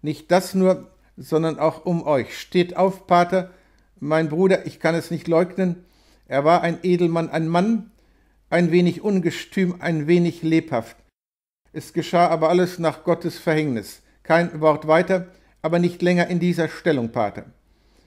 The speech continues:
Er nahm ihn beim Arm und hob ihn auf. Aufrecht stehend, aber mit gesenktem Haupte, fragte Bruder Cristoforo: "Ich darf also hoffen, dass Sie mir Ihre Verzeihung bewilligen? Und habe ich sie von Ihnen erhalten,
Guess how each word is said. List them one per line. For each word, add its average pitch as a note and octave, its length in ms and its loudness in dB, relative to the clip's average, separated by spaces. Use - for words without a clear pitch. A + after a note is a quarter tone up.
Er D#3 100 -4
nahm E3 300 0
ihn E3 200 -2
beim C#3 200 0
Arm F3 400 0
und E3 260 -10
hob E3+ 160 -2
ihn F3 140 -2
auf. - 420 -10
Aufrecht E3+ 500 -2
stehend, F#3 540 -4
aber E3 220 0
mit D#3 180 -6
gesenktem D#3+ 540 -2
Haupte, D3+ 360 -2
fragte D3+ 500 -2
Bruder D3+ 280 -2
Cristoforo: C#3+ 840 -6
"Ich - 260 -18
darf F#3 380 -2
also F3+ 260 -2
hoffen, G3+ 400 -8
dass E3 160 -8
Sie F3+ 80 -2
mir F3 120 0
Ihre F3 200 0
Verzeihung F3 640 -2
bewilligen? F3+ 560 -2
Und D3 220 -10
habe F3 240 2
ich - 220 -10
sie F#3+ 180 -4
von E3+ 220 -8
Ihnen F3 240 0
erhalten, F3 560 -2